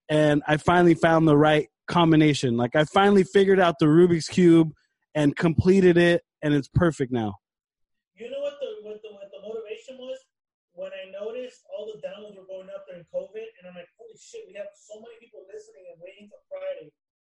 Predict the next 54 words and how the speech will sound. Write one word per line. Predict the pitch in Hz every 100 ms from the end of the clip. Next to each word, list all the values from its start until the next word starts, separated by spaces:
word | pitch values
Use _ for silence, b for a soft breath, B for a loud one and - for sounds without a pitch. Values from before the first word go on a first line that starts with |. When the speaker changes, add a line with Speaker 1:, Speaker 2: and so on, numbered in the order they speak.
| _ _
Speaker 2:
I | 175
have | 214 226
to | 240
come | 220 208
out | 196
with | 185 -
some, | 196 196
a | 175
bonus | 190 214 214 -
episode." | 175 160 170 151 _ _ _ _
And | 214
I | 233 202
hit | 294 262
you | 254 330 233
up, | 185 175 _ _ _ _ _
and | 190
I | 208 208
go, | 214
"Hey, | 269 262
do | 220
you | 220
mind | 247 262
being | 269 269
my | 247
first | 240 254 254 160
guest? | 202 247 - - _ _ _
Because | 214 226 220 208 _ _ _ 214
I | 247
wanna | 269 262
give | 262 254
out | 254
this | 254 -
bonus | 208 226 233 254
episode | 208 208
'cause | 190 180
there's | 180 -
so | 233 247
many | 262 254
people | - 226
listening, | 226 233 - 202
and | 180
I | 175 175
don't | 220 233
wanna | 240 440 453
lose | - 440
them." | - 151 _ _ _ _ -
And | 208
that | 214
was | 254 254
my | 220
motivation. | 226 214 220 - 196
That | 185 214
was |
a, | 220